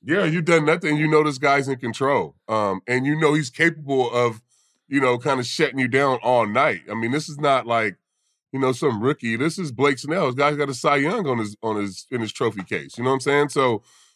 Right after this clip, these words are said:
when he's dealing like that, you start feeling bad. And then as soon as they make a mistake and take him out, and then Mookie hits a double, it's over. You might as well give us the trophy. You know what I'm saying? That's how, I mean,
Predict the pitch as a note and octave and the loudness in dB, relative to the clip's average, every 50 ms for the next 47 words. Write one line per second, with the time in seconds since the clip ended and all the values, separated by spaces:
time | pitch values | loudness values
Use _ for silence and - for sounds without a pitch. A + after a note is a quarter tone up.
0 | _ - - A#2+ B2 D#3 F3 D3 A2+ - D3 E3+ A3+ C#4 F#3 C#3 A#2+ A#2 A2+ - | _ -4 0 2 2 2 2 0 0 2 2 2 2 2 2 2 2 2 2 2
1 | B2+ B2 A#2+ A#2 A#2 C#3+ G3+ G3+ - G3 G3 F3 - F#3 E3+ E3 D#3 C#3 C3 D3+ | 2 2 2 0 -2 -4 -6 -2 0 0 0 0 -2 -4 -2 -2 0 0 2 2
2 | F#3 G#3 F3 D3 C#3 C#3 C#3 C3+ B2+ - G#3 G3+ G3 F#3+ D#3 F#3 F#3 F#3 F3+ E3 | 2 2 2 2 0 0 0 -2 -4 -4 -4 -4 -4 -2 0 0 2 2 2 0
3 | E3 _ _ _ _ _ - - D3+ E3+ E3+ E3 D#3+ D#3 D3 - E3+ F3 E3+ E3+ | -2 _ _ _ _ _ -4 -2 0 0 0 0 -4 -4 -4 -4 -4 -4 -2 -4
4 | D3+ - F3 F3 D#3+ D#3+ D3+ D#3 E3 E3+ D#3+ D3+ C3 B2+ D3 E3+ E3 - G3 F3+ | -4 -2 -2 -2 -2 0 2 2 2 2 2 0 0 0 0 0 -2 0 -2 -2
5 | E3+ F3 D#3+ C#3+ D3+ E3+ F#3 E3+ F#3 F3+ F3+ - _ _ _ _ _ _ _ _ | -2 -2 -4 -2 0 0 0 0 -2 -4 -6 -6 _ _ _ _ _ _ _ _
6 | _ _ - - A#3 - - G3 G#3+ A#3+ G#3 C3+ F#2+ D#2+ - _ _ _ - B2+ | _ _ -8 -6 -6 -2 2 4 4 2 2 -2 -10 -16 -18 _ _ _ -14 -14
7 | C3+ - B2 C3+ E3+ F#3+ G3+ F#3+ A3 F#3+ F#3+ E3+ E3+ F#3 F#3+ G#3+ G#3+ - D3+ C3 | -12 -10 -4 0 0 0 0 0 -2 -2 -2 0 -2 0 0 0 -2 -4 -6 -2
8 | - F#3+ G#3+ G3 G3 D3+ A#2+ A2 A2+ B2+ D3 E3+ E3+ E3+ D#3+ E3+ E3 E3 F3 G3 | 2 4 4 4 2 0 -4 -6 -4 -2 0 0 -2 0 0 0 0 2 0 0
9 | G3 F3+ D#3 D3 D3+ C#3+ C3 C#3+ C#3+ D3+ D3+ D3 C3+ | 0 0 0 0 -2 -4 -6 -6 -2 -2 -2 -4 -4